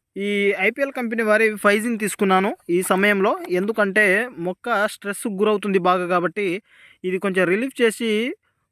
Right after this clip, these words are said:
మొక్కని ఆరోగ్యకరంగా ఉంచడంలో హెల్ప్ చేస్తుందన్నమాట. దీంట్లో మనకు హ్యూమిక్, ఫల్విక్ యాసిడ్ ఉంటది. So, ఐపీఎల్ కంపెనీ వారి ఫైజిన్ని తీసుకున్నాను. So, మంచి రిజల్ట్ తెప్పిస్తుందన్నమాట. So, మనకు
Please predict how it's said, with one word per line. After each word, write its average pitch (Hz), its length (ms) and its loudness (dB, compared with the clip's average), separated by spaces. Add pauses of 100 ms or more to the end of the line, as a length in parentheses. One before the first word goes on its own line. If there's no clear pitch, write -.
మొక్కని 233 440 -2 (1120)
ఆరోగ్యకరంగా 233 600 0
ఉంచడంలో 208 640 0
హెల్ప్ 190 240 -2
చేస్తుందన్నమాట. 180 420 -2 (140)
దీంట్లో 208 440 0
మనకు 196 260 -4
హ్యూమిక్, 214 500 -2
ఫల్విక్ 208 360 -2
యాసిడ్ 196 220 -2
ఉంటది. 180 260 -2 (480)
So, 214 40 -4 (120)
ఐపీఎల్ 202 340 0
కంపెనీ 202 280 -4
వారి 196 200 2
ఫైజిన్ని 190 440 0
తీసుకున్నాను. 170 580 -2 (420)
So, 175 60 -4 (160)
మంచి 180 300 -4
రిజల్ట్ 190 340 -2
తెప్పిస్తుందన్నమాట. 170 680 -2
So, 185 240 -2 (720)
మనకు 170 220 -4